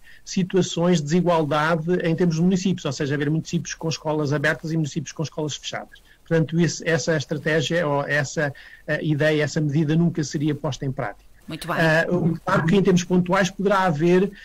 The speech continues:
Speaker 1: situações de, que cabe obviamente à decisão à, à, à saúde pública, que é, ahm, se houver uma turma com um ou vários casos, eh, positivos, a turma ter que, eh, ficar confinada
Speaker 2: É o que está a
Speaker 1: durante
Speaker 2: acontecer.
Speaker 1: todo o tempo.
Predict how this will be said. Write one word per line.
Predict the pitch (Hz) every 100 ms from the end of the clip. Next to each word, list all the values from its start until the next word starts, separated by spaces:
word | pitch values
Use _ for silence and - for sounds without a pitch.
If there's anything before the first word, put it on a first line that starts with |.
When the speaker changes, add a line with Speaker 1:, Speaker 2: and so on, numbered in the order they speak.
| -
Speaker 1:
situações | - 180 190 180 185 175 147 131
de, | 117 120 139 147 139
que | -
cabe | 139 135
obviamente | 139 151 147 127
à |
decisão | 123 - 131 139 127
à, | 117 113 127 - 120 120 113 113 _ - _ _
à, | 127 123 120
à | 117
saúde | - 151 139
pública, | - 156 175 208 190
que | - 175
é, | 165 190 170 156
ahm, | 151 156 156 160 - - - - -
se | -
houver | 170 170 170
uma | 165 170
turma | 185 180 165 151
com | 143 160 151 151 147 147 143
um | - 180 160
ou | 147
vários | 156 156 -
casos, | 170 160 135 - 170
eh, | 165 160 156 151
positivos, | 175 175 180 190 247 247 - -
a | -
turma | 185 165 156
ter | 147 147
que, | 143 160 156 151 - - - _ _ -
eh, | 147
ficar | 139 175 170 147
confinada | 156 131 143 139 147
Speaker 2:
É | 226
o |
que | -
está | -
a |
Speaker 1:
durante | 196 202
Speaker 2:
acontecer. | 156 147 185 151
Speaker 1:
todo | 147
o | 160
tempo. | - 156 160